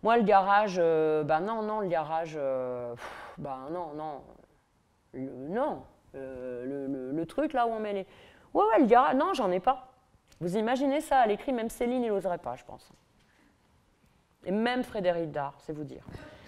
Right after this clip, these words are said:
Bien sûr, à l'oral, ça passe tout seul, parce que tout le monde parle comme ça. La négation. Si vous avez compté mes ne dans les structures qui devraient être en ne pas depuis le début, j'espère bien que non, mais re-, à la limite, comme c'est filmé, vous pouvez, si vous n'avez rien, vraiment rien d'autre à faire, vous amuser.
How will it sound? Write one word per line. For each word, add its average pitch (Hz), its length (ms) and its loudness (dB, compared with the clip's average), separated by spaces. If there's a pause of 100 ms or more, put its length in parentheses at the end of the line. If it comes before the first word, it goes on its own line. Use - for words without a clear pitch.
(680)
Bien - 200 2
sûr, 262 320 2
à 226 100 8
l'oral, 254 360 10
ça 240 140 2
passe 240 200 2
tout 254 120 -2
seul, 269 240 8
parce 214 180 4
que 240 100 -2
tout 294 220 6
le 311 80 10
monde 381 220 4
parle 214 180 4
comme 185 180 0
ça. 160 220 -8 (960)
La 254 140 8
négation. 226 580 6 (1120)
Si - 200 -2
vous 262 160 4
avez 294 180 10
compté 294 280 2
mes 233 160 2
ne 226 320 2 (380)
dans 190 140 0
les 202 100 0
structures 220 400 -4
qui 220 100 -2
devraient 180 260 2
être 196 140 -2
en 190 80 -2
ne 208 240 2
pas 247 280 2
depuis 208 240 -6
le 196 60 -4
début, 196 400 -2
j'espère 175 360 -4
bien 160 180 -2
que 160 80 -12
non, 214 220 -6 (600)
mais 170 80 -2
re-, 226 280 6
à 165 100 0
la 196 120 12
limite, 254 320 4
comme 220 120 2
c'est 220 160 0
filmé, 262 420 2
vous 214 120 0
pouvez, 202 260 -4
si - 160 -6
vous 285 100 2
n'avez 240 180 0
rien, 226 220 -2
vraiment 277 360 4
rien 277 160 0
d'autre 208 220 0
à 196 60 2
faire, 196 280 -4
vous 180 140 -6
amuser. 196 300 -4